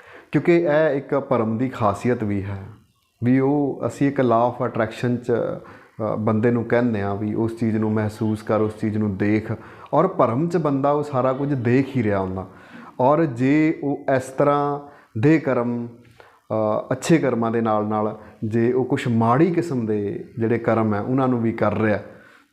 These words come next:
ਜਾਂ ਜ਼ਿਆਦਾ ਕਰ ਰਿਹਾ, ਤੇ ਫਿਰ ਜਿਹੜਾ ਉਹਦਾ ਅਗਲਾ ਜਨਮ ਹੋਏਗਾ ਉਹ ਕਾਂ ਦਾ ਹੋ ਸਕਦਾ, ਉਹ ਗਿਰਗਟ ਦਾ ਹੋ ਸਕਦਾ, ਉਹ ਲੂੰਬੜੀ ਦਾ ਹੋ ਸਕਦਾ। ਬਹੁਤ ਤਰ੍ਹਾਂ ਦੇ ਐਸੇ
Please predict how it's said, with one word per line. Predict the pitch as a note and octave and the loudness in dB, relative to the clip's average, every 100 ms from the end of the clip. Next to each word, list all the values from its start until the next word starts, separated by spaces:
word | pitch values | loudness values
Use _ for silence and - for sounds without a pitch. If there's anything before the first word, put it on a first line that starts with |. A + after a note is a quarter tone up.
| G#2 | -8
ਜਾਂ | G2+ A#2 A#2 A#2 A2+ - - | 0 2 2 2 -2 -6 -6
ਜ਼ਿਆਦਾ | A2 A#2+ A#2 C#3+ | 0 2 4 2
ਕਰ | A2+ G2 | 0 -6
ਰਿਹਾ, | G2+ G2+ - - - _ - | -8 -12 -16 -20 -20 _ 0
ਤੇ | C#3+ D3 D3+ | 2 4 2
ਫਿਰ | D3 - C#3 E3 E3+ | -2 0 4 4 4
ਜਿਹੜਾ | E3 D3+ | 0 0
ਉਹਦਾ | C#3+ C#3 | 0 0
ਅਗਲਾ | A#2+ B2 A#2+ | 0 0 0
ਜਨਮ | A2+ A2 A2 | 0 -2 0
ਹੋਏਗਾ | G2+ G2 A2+ | -2 0 0
ਉਹ | - - C3+ | 0 0 -2
ਕਾਂ | C#3 - A#2+ A#2 A#2+ | 0 2 4 4 2
ਦਾ | B2 | 0
ਹੋ | A#2 | 0
ਸਕਦਾ, | G2+ G#2+ G2+ G#2 A2+ A2+ - - - _ - | -2 -4 -4 -4 -6 -10 -18 -20 -20 _ -4
ਉਹ | B2 A#2+ A#2 - A2+ | 0 2 0 -2 0
ਗਿਰਗਟ | B2 A2 A#2 A#2 | 2 2 2 2
ਦਾ | A#2 | 2
ਹੋ | A2+ G#2+ | 2 0
ਸਕਦਾ, | - A2 G#2+ A2 A#2 - - - - - - | -2 -4 -2 -2 -4 -12 -20 -20 -20 -10 -4
ਉਹ | A#2 _ _ _ | -4 _ _ _
ਲੂੰਬੜੀ | A#2+ C3 B2 A#2 B2 | 2 2 2 2 0
ਦਾ | B2 | 0
ਹੋ | A#2 G#2 | 0 -2
ਸਕਦਾ। | - G#2+ G#2+ B2 - - - - | -4 -4 -4 -6 -14 -20 -16 -8
ਬਹੁਤ | G#2 F#2 B2 D#3+ F3 E3+ E3+ C#3+ - | -4 2 4 4 2 0 -2 -4 -2
ਤਰ੍ਹਾਂ | C3 B2+ | 0 0
ਦੇ | B2 B2 | 2 0
ਐਸੇ | A2+ A#2 A#2+ A#2 A#2 | 0 -2 -2 -2 -2